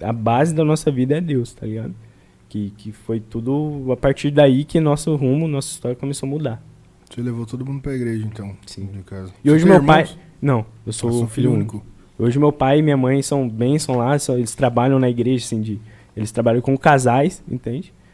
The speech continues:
Speaker 1: E ajudam, e participam de, de dar curso pra,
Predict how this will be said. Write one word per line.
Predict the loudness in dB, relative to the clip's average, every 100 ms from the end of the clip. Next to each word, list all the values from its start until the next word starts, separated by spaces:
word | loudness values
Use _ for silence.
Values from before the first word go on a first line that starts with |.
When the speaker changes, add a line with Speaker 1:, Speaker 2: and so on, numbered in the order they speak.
| _ _ _ -10
Speaker 1:
E | -6 -6 -4 -6 -4
ajudam, | -4 -2 0 2 4 2 2 -4 -8 -16 -6
e | -4 -2 -2 -6 -10 -4
participam | -2 0 0 2 2
de, | 2 0
de | 0 0
dar | 0
curso | 0 0 2 2 0
pra, | -6 -6